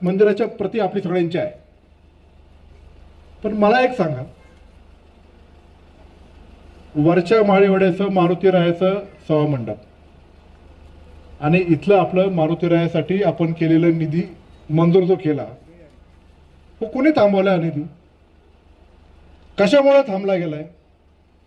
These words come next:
बरं, ज्यांनी थांबवलंय त्यांना आपण मतदान करणार आहे का? काम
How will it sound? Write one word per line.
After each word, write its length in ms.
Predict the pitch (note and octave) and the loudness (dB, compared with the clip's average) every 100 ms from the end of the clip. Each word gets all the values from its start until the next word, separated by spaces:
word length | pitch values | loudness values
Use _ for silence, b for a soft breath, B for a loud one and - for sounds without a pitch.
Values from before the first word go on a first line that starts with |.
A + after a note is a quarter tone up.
| _ _ _ _ _ _ - - - | _ _ _ _ _ _ -20 -8 2
बरं, 120 | F#3+ | 2
ज्यांनी 380 | E3 G#3+ A#3 C4+ | 2 0 0 -2
थांबवलंय 460 | G#3 A3 A#3+ A#3+ | -2 -2 0 -2
त्यांना 260 | A#3 A#3 B3 | -2 -2 -2
आपण 200 | A#3 A#3+ | -2 -4
मतदान 340 | A3+ G#3 A#3 | -6 -4 -4
करणार 280 | A3 B3 C4 | -2 -2 0
आहे 120 | A3+ | 0
का? 260 | F3 D#3+ - - - _ - - - - - - - - - - - - - | 0 -2 -6 -14 -20 _ -20 -20 -20 -20 -20 -20 -20 -20 -20 -20 -20 -14 -2
काम 260 | G3+ B3+ | 2 2